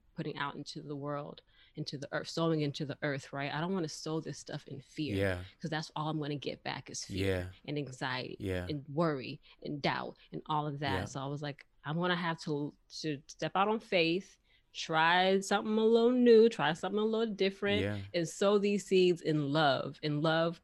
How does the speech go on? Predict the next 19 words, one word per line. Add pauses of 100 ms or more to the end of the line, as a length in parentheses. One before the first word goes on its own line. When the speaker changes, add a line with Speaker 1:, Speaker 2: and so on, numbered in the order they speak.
(260)
Speaker 1:
comes
with
surrender,
trust,
Speaker 2:
Mm.
Speaker 1:
um,
and
just (360)
putting
one,
like
you
said,
just
putting
one
foot
in
front